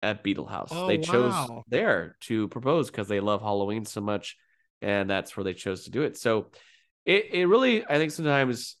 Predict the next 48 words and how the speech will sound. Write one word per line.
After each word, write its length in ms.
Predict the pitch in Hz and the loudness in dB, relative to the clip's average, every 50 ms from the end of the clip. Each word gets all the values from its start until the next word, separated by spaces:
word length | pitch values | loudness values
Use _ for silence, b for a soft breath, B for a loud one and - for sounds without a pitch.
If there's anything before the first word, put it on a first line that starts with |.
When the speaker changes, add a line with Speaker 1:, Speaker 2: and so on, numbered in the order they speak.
| _ _ _ _ _ _ _ _ _ _ - | _ _ _ _ _ _ _ _ _ _ -2
Speaker 1:
I 280 | 104 120 123 123 120 113 | 0 2 4 4 2 2
kind 260 | - - 143 143 143 | -2 -4 -4 -4 -4
of 100 | - - | -4 -4
take 220 | - 135 120 - | -4 -4 -4 -4
for, 160 | - - - _ - | -6 -16 -16 _ -6
it's 180 | 120 117 113 - | -6 -6 -2 -2
like 100 | 143 117 | -2 0
I 120 | 120 127 | 0 0
sometimes 360 | 120 - 180 185 196 196 175 | 0 -2 -4 -2 -2 -2 -4
forget 600 | - - - 101 95 95 110 104 98 95 - - _ _ _ _ _ _ _ _ _ _ _ - | -6 -8 -8 -8 -4 -2 0 2 2 0 -2 -6 _ _ _ _ _ _ _ _ _ _ _ -4
the 100 | 101 101 | -4 -4
power 560 | - - - 107 104 104 101 98 92 - - - | -4 -10 -4 0 2 2 4 2 2 0 -2 -6
of 100 | 98 90 | -6 -6
these 160 | 92 95 - | -6 -8 -10
characters 760 | - - 104 95 92 - - 90 87 90 90 87 - - - _ _ _ _ _ _ _ _ _ _ _ _ _ - | -8 -6 -4 -4 -4 -6 -6 -6 -4 -4 -4 -8 -10 -14 -16 _ _ _ _ _ _ _ _ _ _ _ _ _ -6
and 320 | 92 98 98 95 92 95 | -4 -2 -2 -2 -2 -4
the 60 | 95 | -2
world 200 | 95 98 98 92 95 | 0 0 0 0 0
he's 120 | 104 - | -4 -10
created 560 | - - - 98 95 90 85 87 85 80 - - | -12 -6 -4 -4 -2 -2 -4 -4 -6 -8 -10 -12
and 220 | 92 90 90 90 | -10 -10 -8 -6
why 180 | 92 92 92 92 | -6 -4 -4 -6
people 300 | - 101 98 - - 92 | -8 -10 -12 -10 -6 -6
love 160 | 107 104 90 | -6 -6 -6
them 100 | - - | -10 -16
so 180 | - - - | -16 -16 -14
much. 360 | 87 76 65 50 - - - - | -12 -12 -12 -14 -14 -14 -8 -4
So, 280 | 98 95 92 - - b b b b b b b b b b b | -4 -4 -4 -4 -10 b b b b b b b b b b b
you 100 | 135 147 | 0 2
know, 160 | 156 156 151 | 4 4 4
it's 160 | 147 143 - | 2 2 -2
something 220 | 185 180 175 165 | -2 0 0 2
that 180 | 156 139 131 - | 4 2 2 2
I'll 200 | - 123 131 131 | 2 2 2 4
be 160 | 127 143 143 135 | 4 2 2 0
intrigued 260 | 123 127 143 170 175 | 0 -2 -4 -4 -4
to 60 | 151 | -4
see 200 | 139 - 147 131 | -4 0 0 0
what 240 | 113 107 107 117 139 | 2 2 2 2 0
he 200 | 135 123 120 110 | 0 -4 -4 -4
does 500 | 104 - 117 110 110 110 107 104 - - | -2 -2 0 2 2 2 2 0 -2 -6
moving 360 | 117 110 110 107 104 92 90 | -4 -2 -2 -2 -4 -6 -8
forward, 460 | - - - 110 107 110 101 95 87 | -12 -12 -6 -2 0 2 2 0 0
because 280 | 82 87 87 - 104 107 | -4 -10 -10 -8 -6 -4
I 80 | 104 | -4
do 180 | 101 117 131 127 | -2 0 -2 -2
feel 300 | 127 - 117 113 110 104 | -2 0 0 0 0 0
like, 360 | 101 101 95 92 87 _ _ | 0 -2 -2 -4 -6 _ _